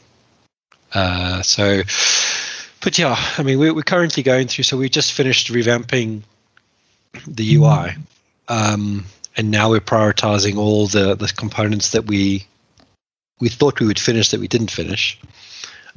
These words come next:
um, against new stuff that's come up. Um, and what I've also been doing is we,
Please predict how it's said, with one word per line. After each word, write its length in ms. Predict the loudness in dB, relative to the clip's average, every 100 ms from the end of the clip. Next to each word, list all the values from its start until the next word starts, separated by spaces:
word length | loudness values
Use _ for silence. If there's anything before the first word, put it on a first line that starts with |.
| -6
um, 380 | 0 2 0 0 -2
against 500 | 0 2 2 0 0
new 160 | 2
stuff 300 | 2 2 0
that's 160 | -4 -4
come 200 | -2 -2
up. 240 | -4 -4 -16 -20 _ _ _
Um, 560 | -2 0 -2 -2 -6 -6 -6
and 100 | 0
what 120 | 2
I've 120 | 4
also 260 | 4 2 2
been 200 | 0 2
doing 420 | 2 2 2 -2 -8 -20 -20 -20 -20 -20 -4
is 360 | 0 2 2 2
we, 560 | 4 4 4 2 -2